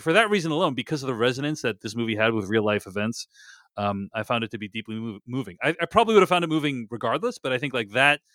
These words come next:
layer really spoke to me, um, because the central journey of the movie, which is, you can hear in the trailers, I don't think it's a spoiler, is that, like,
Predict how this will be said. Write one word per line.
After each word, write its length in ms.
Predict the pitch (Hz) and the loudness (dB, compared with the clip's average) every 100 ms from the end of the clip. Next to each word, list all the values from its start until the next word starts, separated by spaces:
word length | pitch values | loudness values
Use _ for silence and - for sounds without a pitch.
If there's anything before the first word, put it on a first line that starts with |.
| _ _ | _ _
layer 500 | 107 110 120 135 151 | -6 4 6 8 8
really 800 | 147 117 123 127 127 120 117 110 - _ _ _ _ _ - | 8 4 4 4 4 4 2 0 -6 _ _ _ _ _ -10
spoke 480 | - - 117 127 | -6 2 2 2
to 140 | - 170 | -2 0
me, 320 | 185 190 190 131 | 2 2 0 0
um, 460 | 131 123 117 113 - | 2 2 0 -2 -2
because 880 | 131 - 143 135 135 131 123 - - _ _ - _ _ _ 135 | -2 4 6 8 8 6 2 -4 -8 _ _ -20 _ _ _ 0
the 140 | 147 | 4
central 960 | 139 - 196 - 180 170 165 156 147 135 _ _ _ _ _ _ _ _ _ _ _ _ _ - | 4 4 4 4 6 10 10 8 6 2 _ _ _ _ _ _ _ _ _ _ _ _ _ -14
journey 400 | 101 143 196 202 | 2 6 8 8
of 100 | 165 | 8
the 60 | 143 | 8
movie, 440 | 151 262 123 104 | 8 8 6 -2
which 200 | 127 139 | -2 0
is, 160 | 135 120 | 0 0
you 120 | 135 | -2
can 120 | 135 | 0
hear 240 | 123 170 170 | 4 8 8
in 60 | |
the 60 | 143 | 6
trailers, 480 | - 104 110 113 117 | 0 0 2 0 0
I 80 | |
don't 140 | 113 123 | 0 0
think 140 | 135 | -4
it's 100 | 113 | -8
a 40 | - | -8
spoiler, 500 | - 220 120 123 127 | 2 4 4 2 -2
is 180 | 127 143 | -4 -2
that, 140 | 131 | 0
like, 260 | 131 127 | 0 0